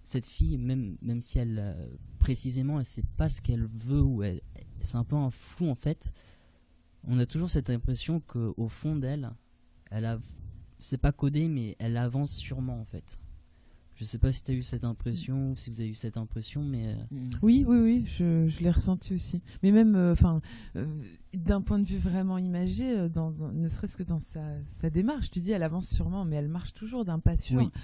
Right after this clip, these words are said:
Speaker 3: Et c'est, c'est une image aussi pour, pour donner cette espèce de, d'esprit, euh, même si je sais pas exactement encore où j'avance, je sais que j'y vais, quoi.
Speaker 1: Oui, c'est le chemin est
Speaker 3: Mm.
Speaker 1: flou,
Speaker 3: Mm.
Speaker 1: mais
Speaker 2: Mm.
Speaker 1: je le fais.
Speaker 2: Donc la séquence qui suit, euh, le générique,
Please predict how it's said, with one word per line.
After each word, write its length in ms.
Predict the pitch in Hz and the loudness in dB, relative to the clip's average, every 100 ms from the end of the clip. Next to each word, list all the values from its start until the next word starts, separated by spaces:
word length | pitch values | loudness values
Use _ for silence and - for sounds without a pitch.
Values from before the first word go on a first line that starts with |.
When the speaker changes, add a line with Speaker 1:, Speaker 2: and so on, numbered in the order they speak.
| - - | -12 -6
Speaker 3:
Et 60 | |
c'est, 220 | 160 - 170 | -2 0 0
c'est 180 | - | 0
une 140 | 185 185 | 4 4
image 300 | 190 214 190 | 4 0 -2
aussi 180 | 175 214 | -6 2
pour, 240 | - 160 | 4 4
pour 220 | - - | 4 4
donner 200 | 160 185 | 4 -2
cette 220 | 208 180 | -2 -4
espèce 400 | 170 165 - 196 | -4 -2 -2 -2
de, 140 | 160 156 | -4 -6
d'esprit, 480 | 151 170 - 240 247 - - - - | -4 2 4 4 0 -12 -20 -16 -8
euh, 880 | 143 147 143 139 127 95 - 104 104 | -6 -4 -6 -6 -8 -8 -10 -12 -8
même 200 | 160 190 | -2 0
si 160 | 196 180 | -2 -4
je 100 | 180 | -6
sais 180 | - 185 | -4 2
pas 160 | 185 | 2
exactement 640 | 190 175 220 - 202 208 196 | 2 -4 -6 -6 -6 -4 -4
encore 280 | 190 196 | -6 -8
où 80 | 180 | -6
j'avance, 420 | 175 185 190 240 - | -4 -4 -4 -6 -4
je 120 | 170 | -6
sais 200 | 165 208 | -6 -8
que 60 | 190 | -8
j'y 140 | 180 | -6
vais, 160 | 202 202 | -6 -6
quoi. 180 | - | -4
Speaker 1:
Oui, 80 | 127 - | -4 -4
c'est 160 | - | -2
le 100 | 123 | 0
chemin 260 | 120 151 170 175 | 2 2 4 4
est 80 | 143 | 2
Speaker 3:
Mm. 20 | 190 | 0
Speaker 1:
flou, 300 | 175 185 185 | 0 0 -2
Speaker 3:
Mm. 100 | - 123 | -2 2
Speaker 1:
mais 380 | 123 120 - 123 | 4 4 2 0
Speaker 2:
Mm. 20 | |
Speaker 1:
je 120 | 135 | 0
le 100 | 120 | -2
fais. 180 | 117 95 - - - - - - - - - - - - - - - - - - | -2 4 8 8 6 4 0 -6 -14 -16 -16 -16 -18 -18 -18 -20 -20 -20 -20 -14
Speaker 2:
Donc 180 | - 139 - | -10 -8 -4
la 180 | 135 | -2
séquence 420 | 143 170 - 175 - | -2 -4 -4 -6 -8
qui 140 | - | -12
suit, 480 | - - - 156 147 | -12 -12 -8 -6 -6
euh, 160 | - 117 | -6 -2
le 140 | 131 131 | 2 4
générique, 560 | 139 131 131 180 - | 4 4 2 -2 -4